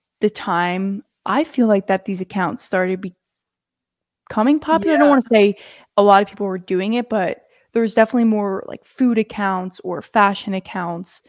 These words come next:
Speaker 1: So we were like, "Well, we're not just cooks, so we're not just fashion
Speaker 2: Yeah.
Speaker 1: people. We kind of like everything. So why don't we start this together?"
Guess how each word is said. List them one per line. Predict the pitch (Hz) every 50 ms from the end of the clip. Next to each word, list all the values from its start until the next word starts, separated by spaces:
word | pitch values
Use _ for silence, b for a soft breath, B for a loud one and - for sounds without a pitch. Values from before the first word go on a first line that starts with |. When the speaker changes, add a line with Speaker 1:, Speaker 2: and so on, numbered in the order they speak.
| b b b b
Speaker 1:
So | - - - 208
we | 190 202 196
were | 190 190
like, | 190 185 185 180 180 -
"Well, | - 196 190 185 180
we're | 170 190 196 202 202
not | 202 190 185 - - _ _ _ _ 202 196 - _ _
just | _ - 202 196 - -
cooks, | - - 202 165 - - - -
so | - 202
we're | - 185 190
not | 190 185 - -
just | - 202 190 - - -
fashion | - 190 170 185 185 - - 180
Speaker 2:
Yeah. | 185 175
Speaker 1:
people. | 190 - - 202 208
We | 202 202
kind | 196 - - 196 185 185
of | 180 196 208
like | 202 185 175 175 180 -
everything. | - - 175 180 196 196 - 233 247 269 294 311 311 b b b b b b
So | _ - - 202 190 185 185 175
why | 175 170 170 175 180 185 175 180
don't | 185 185 -
we | 180 185
start | - - 180 165 165
this | - 196 -
together?" | - - - 180 165 170 190 190 196 190